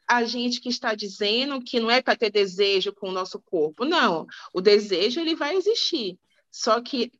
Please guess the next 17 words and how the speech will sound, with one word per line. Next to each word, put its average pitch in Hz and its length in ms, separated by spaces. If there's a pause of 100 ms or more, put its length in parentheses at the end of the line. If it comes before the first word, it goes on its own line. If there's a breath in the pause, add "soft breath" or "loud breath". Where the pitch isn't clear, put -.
(180)
o 254 120
contra-, 247 400
a, 214 260 (120)
o 226 100
que 247 80
eu 226 80
quero 202 220
dizer 185 280
aqui 233 580
é 214 120
que 226 140
não 233 180
po-, 240 240
não 214 140
se 233 160
pode 247 420
aprisionar 240 920